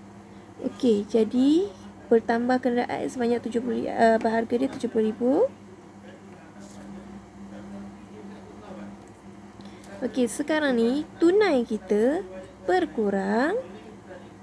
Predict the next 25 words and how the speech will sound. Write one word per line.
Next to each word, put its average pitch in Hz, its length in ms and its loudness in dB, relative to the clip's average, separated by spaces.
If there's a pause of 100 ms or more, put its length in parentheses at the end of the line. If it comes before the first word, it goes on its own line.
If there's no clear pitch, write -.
(1120)
sebanyak 226 720 4 (100)
tujuh 220 240 0
puluh 285 320 2 (1040)
ribu. 262 560 2 (480)
Okey, 262 400 2 (140)
aset 277 260 4
kita 392 240 0
tinggal 359 240 0
berapa 381 220 0 (100)
sekarang? 220 400 2
Kita 254 300 -2
dah 269 100 6
ada 226 240 6
tujuh - 240 2
puluh 226 240 2
ribu. 320 400 2 (400)
Lepas 339 240 4
tu - 60 0
kita - 260 0
pergi, 294 240 4
kita 339 400 2
ada 320 80 0
tujuh 277 220 -2
puluh 349 180 4
ribu. 480 160 6